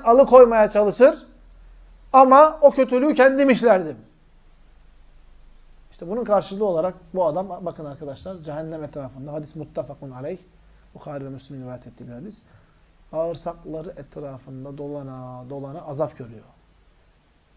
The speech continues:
Bu sebeple bizler de ne yapmalıyız? Tebliğ ederken önce kendimiz o emredeceğimiz marufu işlememiz ve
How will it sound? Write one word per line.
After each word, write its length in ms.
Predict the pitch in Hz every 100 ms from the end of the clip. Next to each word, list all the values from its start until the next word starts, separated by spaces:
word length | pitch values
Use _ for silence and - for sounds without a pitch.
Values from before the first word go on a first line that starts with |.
| _ _ _ _ _
Bu 60 | 165
sebeple 480 | 170 151 135 170 156 160
bizler 340 | 139 175 160
de 180 | 160 214 - _ _ _ _ _ _ _ _ _ _ _ _ 131
ne 80 | 165
yapmalıyız? 600 | 156 139 135 180 - - _ _ _ _ _ _
Tebliğ 380 | 156 147 147 143
ederken 760 | 143 139 139 139 - 139 202 220 _ _ _ _ _ _ -
önce 500 | 151 135 147 208 - _ _ _ _ _ _ _ _ _ _
kendimiz 720 | 156 151 139 160 214 - - _ _ _ _ _ _ _ _ _ _ _ _ _ _ _ _ _ _ _ _ _ -
o 100 | 156
emredeceğimiz 880 | 165 165 156 147 143 143 139 123
marufu 580 | 139 143 143 120 185 247 - _ _ _ _ -
işlememiz 640 | - 156 147 147 208 - - 156
ve 240 | 156 196